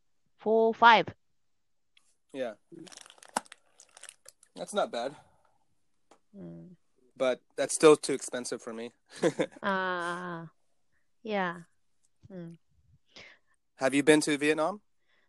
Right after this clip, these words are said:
Speaker 1: No, no, no, no. But I have,
Speaker 2: No?
Speaker 1: I want to go someday. <laughs>
Speaker 2: You want to go to Vietnam?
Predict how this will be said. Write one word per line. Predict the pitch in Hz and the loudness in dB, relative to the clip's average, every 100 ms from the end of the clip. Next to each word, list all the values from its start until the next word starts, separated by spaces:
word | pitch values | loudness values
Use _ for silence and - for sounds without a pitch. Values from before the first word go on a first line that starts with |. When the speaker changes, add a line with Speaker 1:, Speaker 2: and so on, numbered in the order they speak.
| - | 0
Speaker 1:
No, | 202 202 | 4 6
no, | 196 | 8
no, | 190 180 | 8 6
no. | 180 160 - _ - - - - _ - - | 4 0 -4 _ -20 -20 -20 -20 _ -20 4
But | 196 - - | 6 6 4
I | 190 196 190 | 6 6 4
have, | - 196 | -2 -2
Speaker 2:
No? | 113 139 | -4 4
Speaker 1:
I | 196 190 | 6 6
want | 190 196 - - | 4 2 -6 -2
to | 196 185 - | 0 -2 2
go | 202 185 175 233 _ _ _ _ _ - | 4 4 0 -8 _ _ _ _ _ -10
someday. | 165 208 202 202 165 165 196 - - - - | -2 -2 0 0 0 -2 -12 -18 -14 2 6
<laughs> | - 269 - - - - _ _ _ _ _ _ _ _ _ _ _ _ _ | 8 8 4 -4 -14 -14 _ _ _ _ _ _ _ _ _ _ _ _ _
Speaker 2:
You | 143 | -2
want | 143 135 | -2 -2
to | |
go | 143 139 | -6 -6
to | - | -6
Vietnam? | 135 131 120 139 | -6 -6 -4 -8